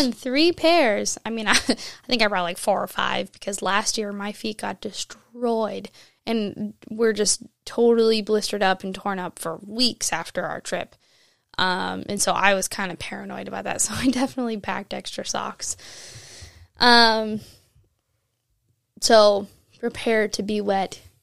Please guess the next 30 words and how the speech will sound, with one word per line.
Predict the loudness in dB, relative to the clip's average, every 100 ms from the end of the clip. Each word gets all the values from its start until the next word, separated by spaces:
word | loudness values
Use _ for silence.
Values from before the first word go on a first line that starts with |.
| _
even | -10 -8 -8
if | -10 -8
it's | -8 -10
sunny | -14 -12 -10
there. | -10 -10 -12 -16 _ _ _ _
Um, | -12 -10 -10 -12 -14 -16 _ _ 0
but | 6
yeah, | 8 6 2 -12 -20 -20 -20 -6
so | 2
we | 4
packed | 6 4 6
up | 6
all | 6
of |
our | 4
stuff | 4 2 0 -4
in | -4
the | -2
wind | -2 -2 0
and | -2 -2
the |
rain, | -4 -4 -2 -2 -4
and | -4
we | -6 -8
loaded | -4 0 2 2
up | 0 -2
in | -6
the |
cabin | -8 -8 -8 -6 -6 -8
and | -10 -14